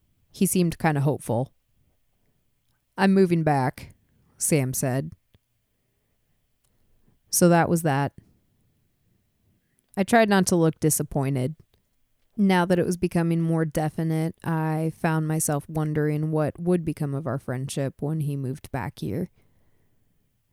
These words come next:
Even if I moved back, were we gonna see each other?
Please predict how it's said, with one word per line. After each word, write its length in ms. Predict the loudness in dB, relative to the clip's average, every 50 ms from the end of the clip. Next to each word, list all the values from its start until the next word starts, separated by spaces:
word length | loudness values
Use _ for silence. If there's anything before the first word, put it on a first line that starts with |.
| _ _ _ _
Even 260 | 0 2 2 4 2
if 140 | 2 2 2
I 240 | 2 4 4 4 4
moved 360 | 4 2 0 0 -2 -6 -8
back, 600 | -6 -6 -4 -4 -6 -8 -10 -12 -16 -20 -20 -20 _ _ _ _ _ _ _ _ _ _ _ _ _ _ _ _ _ _ _ _ _ _ _ _ _ _ _ _ _
were 200 | 0 2 2 2
we 100 | 2 2
gonna 220 | 0 -2 -2 -2 -4
see 160 | -4 -2 -2
each 200 | -2 -2 0 0
other? 360 | 0 2 2 2 0 0 -4